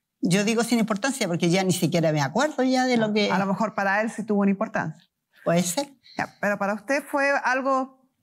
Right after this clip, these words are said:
Speaker 2: sin importancia,
Speaker 1: Claro, como así
Speaker 2: discutieron.
Speaker 1: pasajeros, como todos los matrimonios tienen sus discusiones,
Speaker 2: Ujú.
Speaker 1: tienen sus problemas.
Speaker 2: Sí.
Speaker 1: Entonces, eh, y, y eso fue lo que pasó.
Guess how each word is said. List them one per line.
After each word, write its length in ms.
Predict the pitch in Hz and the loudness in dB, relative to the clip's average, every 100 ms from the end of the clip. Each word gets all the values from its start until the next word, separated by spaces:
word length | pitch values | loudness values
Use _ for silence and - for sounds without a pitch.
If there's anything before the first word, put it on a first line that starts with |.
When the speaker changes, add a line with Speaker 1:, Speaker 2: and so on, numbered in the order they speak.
| _ | _
Speaker 2:
sin 220 | - 254 | 0 2
importancia, 580 | 254 277 269 339 359 320 | 2 0 -2 -2 -2 -2
Speaker 1:
Claro, 240 | 302 277 | 0 0
como 140 | 269 262 | 0 0
así 100 | 285 | 2
Speaker 2:
discutieron. 200 | 294 294 | 2 0
Speaker 1:
pasajeros, 560 | 262 233 233 285 262 233 | -2 -4 -2 0 0 0
como 280 | 233 226 220 | 0 0 2
todos 220 | 226 226 | 2 2
los 100 | 254 | 2
matrimonios 640 | 240 254 247 240 240 233 - | 2 2 2 2 4 0 0
tienen 300 | 233 220 233 | 0 0 0
sus 180 | 254 | 2
discusiones, 840 | 240 247 - 247 - 190 151 143 - _ - | 2 0 0 2 2 2 2 -2 -6 _ 0
Speaker 2:
Ujú. 180 | 220 | 4
Speaker 1:
tienen 260 | 220 180 175 | 4 4 4
sus 180 | 175 208 | 2 0
problemas. 720 | 240 240 233 226 208 196 180 - - - | 0 0 0 2 2 0 -2 -6 -20 0
Speaker 2:
Sí. 80 | 165 | 2
Speaker 1:
Entonces, 840 | 160 196 185 196 180 170 160 151 - _ _ _ _ _ _ _ _ - | 4 2 0 0 2 2 2 -2 -8 _ _ _ _ _ _ _ _ -2
eh, 680 | 185 165 156 151 147 - _ _ _ _ | 2 4 4 4 2 -2 _ _ _ _
y, 400 | 226 202 226 269 - | 2 4 4 -2 0
y 160 | 220 226 | 2 2
eso 180 | 233 | 0
fue 300 | 269 - 285 | -6 -2 0
lo 160 | 277 262 | 2 0
que 140 | 262 | 0
pasó. 400 | 262 - 311 311 | -2 -2 -2 -4